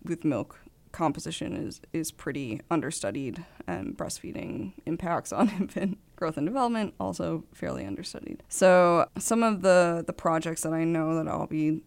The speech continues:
starting up soon, so one is I put in a grant for funding, so fingers crossed. But looking at intra-individual variation in infant growth and milk composition over time, so seeing how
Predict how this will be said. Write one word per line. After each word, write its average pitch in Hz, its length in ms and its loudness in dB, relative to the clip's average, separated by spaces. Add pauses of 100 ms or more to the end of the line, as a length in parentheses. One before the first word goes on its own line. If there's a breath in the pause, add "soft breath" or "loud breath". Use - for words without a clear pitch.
(120)
starting 160 420 -2
up 151 140 -4
soon, 156 580 4
so 156 520 -2
one 170 280 2
is 156 460 2 (240)
I 160 200 0 (360)
put 175 160 0
in 156 180 2
a 147 260 -2
grant 147 440 -6
for - 360 -8 (240)
funding, 220 440 -4
so 190 380 -6
fingers - 440 -6
crossed. 190 480 -2 (100)
But 175 540 6
looking 175 360 4
at 156 340 2
intra-individual 160 1300 0
variation 151 920 0
in 156 180 -2
infant 156 320 -2
growth - 300 -6
and 180 220 -2
milk 180 200 2
composition 226 640 -4
over 165 200 -2
time, 175 420 -2
so 165 180 -4
seeing 160 380 0
how 156 420 -2